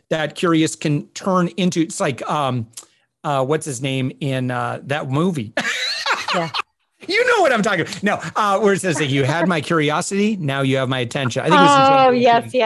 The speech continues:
Speaker 2: yes,
Speaker 1: Leonardo
Speaker 2: yes.
Speaker 1: DiCaprio.
Speaker 2: Yes.
Speaker 1: It's, it's like that,
Speaker 2: Uh-huh.
Speaker 1: right?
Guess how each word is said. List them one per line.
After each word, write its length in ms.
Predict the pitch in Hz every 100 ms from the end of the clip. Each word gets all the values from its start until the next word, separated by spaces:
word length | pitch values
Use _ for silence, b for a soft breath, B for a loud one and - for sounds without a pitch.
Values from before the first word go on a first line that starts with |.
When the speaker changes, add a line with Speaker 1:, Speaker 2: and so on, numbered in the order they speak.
| 220 -
Speaker 2:
yes, 120 | -
Speaker 1:
Leonardo 500 | - - 160 143 139
Speaker 2:
yes. 60 | 143
Speaker 1:
DiCaprio. 280 | 123 - 202
Speaker 2:
Yes. 400 | 175 165 - -
Speaker 1:
It's, 140 | 208
it's 220 | 254 220 196
like 140 | 165
that, 200 | 202 190
Speaker 2:
Uh-huh. 100 | 165
Speaker 1:
right? 220 | 139 165